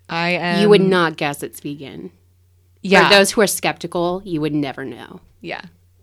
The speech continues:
Speaker 1: It's, it's pretty great, and I'm, like, a chocolate connoisseur. Like, I, chocolate always has to be near, like, in the office, at home. Like, I love chocolate, and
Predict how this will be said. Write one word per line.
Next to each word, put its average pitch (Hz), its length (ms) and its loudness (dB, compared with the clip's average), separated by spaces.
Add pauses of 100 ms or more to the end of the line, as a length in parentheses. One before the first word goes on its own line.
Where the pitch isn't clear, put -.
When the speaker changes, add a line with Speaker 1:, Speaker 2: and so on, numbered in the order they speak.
(140)
Speaker 1:
It's, - 520 -8 (240)
it's 190 200 -2
pretty 254 200 0
great, - 380 -6
and 165 120 -4
I'm, 170 160 -2
like, 175 220 -6
a - 100 -12
chocolate 160 580 -14
connoisseur. 160 680 -16
Like, 147 220 -16
I, 156 360 -14 (960)
chocolate 180 380 -2
always 160 260 -4
has 165 240 -10
to 180 100 -10
be 165 220 -10
near, 165 440 -6
like, 156 220 -8
in 147 60 -10
the 165 120 -12
office, 170 500 -4 (340)
at 160 140 -12
home. 165 440 -10
Like, 160 300 -12
I 160 160 -10
love 147 280 -10
chocolate, 139 640 -14
and - 440 -14